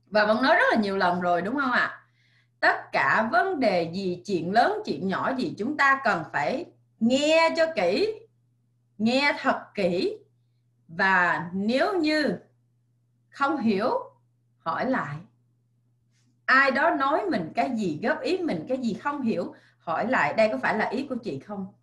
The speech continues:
Đây có phải là ý của cô không? Ý của anh không?" Và khi hiểu rõ cái ý của người ta rồi thì chúng ta mới quyết định trả lời.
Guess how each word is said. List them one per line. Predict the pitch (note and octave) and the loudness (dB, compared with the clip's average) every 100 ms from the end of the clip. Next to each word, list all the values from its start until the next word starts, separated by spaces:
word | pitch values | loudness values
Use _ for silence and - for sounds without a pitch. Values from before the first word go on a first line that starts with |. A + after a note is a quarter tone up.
| - | -4
Đây | A#3+ | -2
có | A#3+ B3 | 0 0
phải | G3 | 0
là | F3 | 0
ý | A#3+ | -6
của | A#3+ A#3 | -8 -2
cô | A3+ G#3+ | 0 0
không? | A#3 G#3+ | 0 -4
Ý | - | -4
của | C4+ A#3+ - | -4 -4 -2
anh | A3+ G3+ - | -2 -4 -8
không?" | G#3 G3 - _ _ _ | -10 -10 -14 _ _ _
Và | F#3+ F#3+ | -4 -2
khi | C4+ | -2
hiểu | A3+ G3 E3+ D#4+ | -2 -2 0 0
rõ | C#4+ F#3+ G#3+ - | 2 2 2 0
cái | C4+ | -4
ý | F4+ | -4
của | F4 | -4
người | B3+ | -2
ta | G#3 G#3+ | 0 0
rồi | G#3+ E3 - | 0 -4 -4
thì | F3 D3+ | -6 -4
chúng | A#3 D#4+ | -6 -4
ta | C#4+ C4 C4 | 0 2 2
mới | B3 A3+ B3 D#4 G4+ | 2 2 2 0 -4
quyết | B3+ G#4 G#4+ | -4 -4 -6
định | G3+ F3+ D#3 E3+ F#3 | -4 -4 -2 -6 -4
trả | F3+ F#3 | -2 -2
lời. | B3 G#3+ F#3+ E3+ | 0 0 2 -2